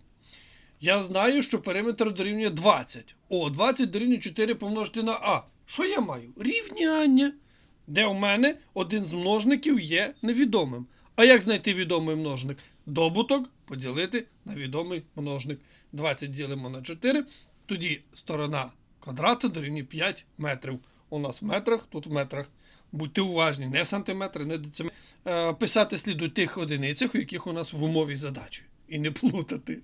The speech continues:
А то буває, е, наплутають і, і, і пишуть. Далі, як знайти площу? У нас же не сторону треба було знайти, а площу.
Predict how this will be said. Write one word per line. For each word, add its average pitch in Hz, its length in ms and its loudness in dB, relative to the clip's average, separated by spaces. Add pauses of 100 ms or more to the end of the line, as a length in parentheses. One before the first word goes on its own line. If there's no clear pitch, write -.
А 160 60 -8
то 185 160 -4
буває, 175 440 -2 (380)
е, 160 240 0
наплутають 175 640 -2
і, 170 40 -6
і, 185 320 -8
і - 40 -14
пишуть. - 460 -16 (640)
Далі, 151 340 4
як 247 300 2 (1600)
знайти 214 360 4
площу? 170 520 -2 (200)
У 180 100 -4
нас 196 200 2
же 147 160 -4
не 143 260 -4
сторону 392 460 2
треба 165 320 0
було 143 260 -8
знайти, 120 380 -12
а 226 120 2
площу. 226 540 -4